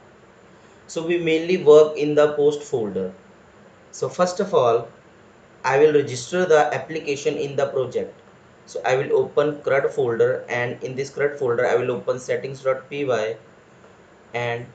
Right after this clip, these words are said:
in the installed apps list I will add my newly created application. Now I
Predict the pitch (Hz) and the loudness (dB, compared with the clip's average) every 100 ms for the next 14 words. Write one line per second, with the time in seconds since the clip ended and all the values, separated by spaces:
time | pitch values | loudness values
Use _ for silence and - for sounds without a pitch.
0 | - - 143 156 156 - 151 147 - - | -16 -4 -2 2 2 4 0 -2 -6 0
1 | 131 131 151 156 - 123 131 - - 107 | 2 6 6 6 2 0 0 -4 -8 -6
2 | 117 - - - - - - - 127 135 | -6 -8 -20 -20 -20 -20 -14 -4 0 0
3 | - 120 120 123 123 - - - - - | 0 0 2 0 -2 -10 -20 -20 -20 -20
4 | - 123 127 131 139 147 147 131 127 131 | -10 -6 -4 -4 -2 -4 -2 -4 -4 -4
5 | 120 120 120 110 104 104 92 - - - | -4 -6 -10 -10 -10 -14 -16 -18 -20 -20
6 | - - - - - - - - - - | -20 -20 -20 -20 -20 -20 -20 -20 -20 -20
7 | - - - - - - - - - - | -20 -20 -20 -20 -20 -20 -20 -20 -20 -20
8 | - - - - - - - - - - | -20 -20 -20 -20 -20 -20 -20 -20 -20 -20
9 | - - - - 135 147 147 - | -20 -20 -20 -6 0 0 0 0